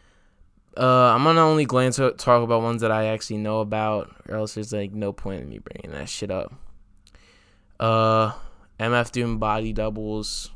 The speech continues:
Yes, he sent body doubles, but that's not really that much of a theory. Like, that's a fact. Like, he actually, you know, ta-, did, like, admitted to doing that, and it was because he was trying to fuck with the,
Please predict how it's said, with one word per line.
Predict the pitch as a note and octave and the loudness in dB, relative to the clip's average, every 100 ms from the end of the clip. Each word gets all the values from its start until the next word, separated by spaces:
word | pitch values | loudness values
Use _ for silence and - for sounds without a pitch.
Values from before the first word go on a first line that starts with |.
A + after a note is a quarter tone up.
| - | -16
Yes, | - A2 G#2+ - | -8 -6 -6 -8
he | G#2+ | -12
sent | - G#2+ F#2+ | -10 -10 -8
body | G#2 G#2 | -6 -4
doubles, | G#2 G2+ G#2 G#2 | -4 -6 -6 -8
but | - | -4
that's | B2 B2+ | -4 0
not | C#3 A2+ | 0 0
really | A#2+ | 0
that | A2+ A2+ | 0 -2
much | A2+ A2 | -4 -6
of | - | -12
a | |
theory. | - A2+ A2+ G#2 | -8 -6 -4 -6
Like, | G2+ | -8
that's | - - - | -8 -10 -10
a | |
fact. | - C#2 - - | -10 -10 -8 -10
Like, | - - | -10 -10
he | G#2+ G#2 - - - - - | -8 -8 -12 -20 -20 -20 -12
actually, | G2 G#2 - A2 G#2 G2 A2+ - - - - - - - | -8 -8 -6 -6 -4 -6 -10 -18 -20 -20 -20 -20 -20 -8
you | B2+ A2+ | -6 -6
know, | - G#2 C3+ - - - - - - - - | -8 -12 -14 -18 -20 -20 -20 -20 -20 -14 -12
ta-, | - A#2+ - A#2 | -2 -2 -2 -6
did, | A2 A2+ - G#2+ | -4 -4 -4 -6
like, | G#2+ - - | -6 -6 -8
admitted | A2 G#2+ G#2+ G#2 G2+ | -6 -4 -4 -6 -8
to | G#2 | -8
doing | A2 G#2+ | -6 -6
that, | G#2 G2 | -8 -10
and | G#2+ | -8
it | G#2+ | -8
was | G#2+ - | -8 -10
because | G#2+ G#2+ G#2+ G#2 | -14 -8 -8 -8
he | |
was | G#2+ - | -10 -10
trying | A#2 G#2 | -10 -10
to | |
fuck | - - G#2 G#2 | -10 -8 -8 -8
with | G2 | -12
the, | F#2+ | -14